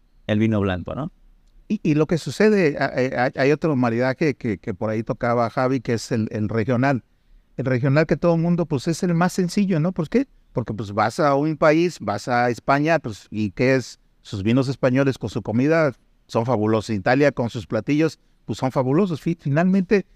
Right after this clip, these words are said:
Speaker 2: es lo que tratan siempre de buscar, de lo que yo te ofrezco, se armonice y se haga perfectamente bien. Pero cuando ya te sales de ese contexto, cuando realmente,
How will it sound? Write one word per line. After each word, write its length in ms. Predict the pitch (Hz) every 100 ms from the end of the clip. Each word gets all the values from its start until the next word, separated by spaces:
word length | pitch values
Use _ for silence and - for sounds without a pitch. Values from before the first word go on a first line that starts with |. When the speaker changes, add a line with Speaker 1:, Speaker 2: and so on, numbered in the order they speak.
| _ 156
Speaker 2:
es 180 | 151
lo 100 | 175
que 120 | 165 135
tratan 480 | 147 151 139 160
siempre 520 | - 147 143 139 151 131
de 100 | 117
buscar, 600 | 110 - - 151 156 160
de 200 | 120 107
lo 160 | 107
que 180 | - 107
yo 160 | 139 165
te 100 | 190
ofrezco, 580 | - 175 - 185 185 - _ _ _ _ -
se 160 | -
armonice 440 | 120 113 127 127 139
y 40 |
se 120 | -
haga 320 | 113 113 120 - _ -
perfectamente 800 | 101 - 104 - 110 110 101 107
bien. 260 | 104 98 - _ _ -
Pero 320 | 156 170 131
cuando 300 | 113 104 101
ya 180 | 107 123
te 120 | 156
sales 300 | 160 156 147
de 60 |
ese 120 | 147 170
contexto, 540 | 135 120 147 - 143
cuando 260 | 123 110 117
realmente, 380 | 135 147 147